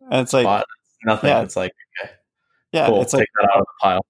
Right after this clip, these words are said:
Speaker 1: yeah, and those grains of rice represent, like, well, I think it was what, like, a grain of rice was, like, fifty K or something like that, you know? And it was like, that's, uh, I think, what is the average U S salary? Anyway,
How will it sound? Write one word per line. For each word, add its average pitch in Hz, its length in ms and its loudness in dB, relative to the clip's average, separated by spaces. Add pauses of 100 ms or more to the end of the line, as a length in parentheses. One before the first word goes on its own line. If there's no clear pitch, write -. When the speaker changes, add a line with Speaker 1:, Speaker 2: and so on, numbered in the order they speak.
(460)
Speaker 1:
yeah, 147 140 2
and 127 100 0
those 120 140 0
grains 131 380 0
of 117 120 -8
rice 117 340 0
represent, 107 520 -4
like, 104 360 -6 (680)
well, 117 100 4
I 113 80 2
think 110 160 -2
it 113 60 -2
was 107 160 0
what, - 280 -2
like, 107 140 -6
a - 40 -20
grain 110 200 -2
of 104 80 -2
rice 104 240 0
was, - 100 -12
like, 101 140 -6
fifty 107 320 -8
K 110 260 -4
or 113 80 -4
something 123 320 -10
like 123 180 -10
that, 131 340 -4 (460)
you 123 100 -4
know? 120 260 0 (340)
And 127 100 2
it 117 60 2
was 113 160 0
like, 107 240 -4
that's, 104 400 0 (400)
uh, 101 580 2
I 113 100 0
think, 110 360 -6 (420)
what 139 160 0
is 143 140 -6
the 156 120 -2
average 147 420 -2
U 147 120 -2
S 143 140 -4
salary? 143 360 -2
Anyway, 110 360 -2